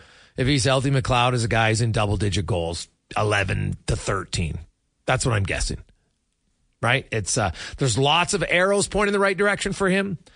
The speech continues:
Uh, would you want him to be a little bit more physical? Yeah, but that's not who, he's not gonna be, like, when people compare him to Todd Marchand, I think you're undervaluing how ferocious of a competitor Todd Marchand was. He was an angry little cuss.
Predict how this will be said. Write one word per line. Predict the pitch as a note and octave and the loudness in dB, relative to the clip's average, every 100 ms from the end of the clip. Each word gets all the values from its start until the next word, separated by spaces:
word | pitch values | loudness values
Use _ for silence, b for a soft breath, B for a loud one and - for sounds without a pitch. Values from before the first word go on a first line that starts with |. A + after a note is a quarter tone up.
| B B B B _ | B B B B _
Uh, | C#3+ C#3 | 0 2
would | C#3+ C3 | 2 2
you | D3+ | 2
want | E3 G#3 G3 | 4 4 2
him | G3+ | 2
to | F#3 | 0
be | F#3+ G3 | 2 2
a | |
little | G3 F#3 | 2 2
bit | F#3 | 2
more | F3+ F3 | 2 2
physical? | F#3 F3 G3+ G3 | 0 0 2 2
Yeah, | F3 | 2
but | E3 E3 | 0 -2
that's | F#3 G#3+ | -2 0
not | G#3 | 0
who, | F#3+ | 0
he's | E3 G3+ | 0 0
not | G#3 | 0
gonna | G#3 | 0
be, | F#3+ F3+ | 0 0
like, | F3 E3 - | 0 0 -2
when | E3+ E3 | -2 0
people | G#3 A3+ | 0 0
compare | G3 D#3 E3+ | -2 0 0
him | D#3+ | 0
to | |
Todd | C3+ D3+ C#3 | 0 0 2
Marchand, | B2+ A2 E3+ B2 F#2 | 0 0 2 0 0
I | B2 | -2
think | D3 D#3 | 0 0
you're | C#3+ - | 0 0
undervaluing | D#3 C#3+ B2+ A#2+ C3+ C3 A2 G2+ B B B B | 0 2 2 2 2 2 0 -2 B B B B
how | C3+ B2+ | 0 0
ferocious | A#2 C#3+ C3+ C3 C#3 C3+ A2 F2 - - B B - | 0 0 2 2 2 2 0 0 -2 -4 B B -2
of | A2+ | -2
a | - | 0
competitor | A2+ G#2+ G2 F#2 E2+ | 0 0 0 0 0
Todd | F2 F2 | -2 0
Marchand | E2 E2 F2+ - | -2 -2 -4 -6
was. | - - - B B B | -8 -8 -10 B B B
He | - - F3 G#3+ | -6 0 2 2
was | G3 D3+ D3 C3+ | 2 2 2 2
an | C3+ - | -2 -4
angry | C3+ C3+ C#3+ C#3 D3 | 0 2 2 2 2
little | B2 A#2+ | 2 2
cuss. | A2 - F#2 - - - | 0 0 0 0 -2 -4